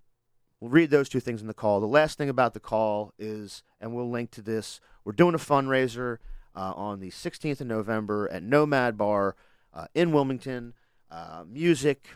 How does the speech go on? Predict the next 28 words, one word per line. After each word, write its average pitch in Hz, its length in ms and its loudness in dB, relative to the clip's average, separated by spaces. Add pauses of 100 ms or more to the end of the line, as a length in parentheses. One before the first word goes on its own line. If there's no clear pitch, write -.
fun 165 380 2
times 131 480 2
had 127 280 2
by 123 200 6
all. 104 420 2 (320)
Uh, 87 200 -2
Claire 143 280 4
Snyder 120 320 2
Hall, 127 300 2
speaking 120 340 -8
of 98 140 -6
Rehoboth, 143 440 -4
one 113 140 -4
of 98 120 -4
our 95 120 0
comrades 98 480 -2
and 90 100 -14
friends, 135 260 -4
will 139 80 -6
be 127 140 -4
there 117 160 0
signing 95 420 -6
books. 165 440 -2 (540)
Um, 143 420 2
and 185 180 -4
yeah, 143 320 2
so, 156 480 2
um, 151 360 2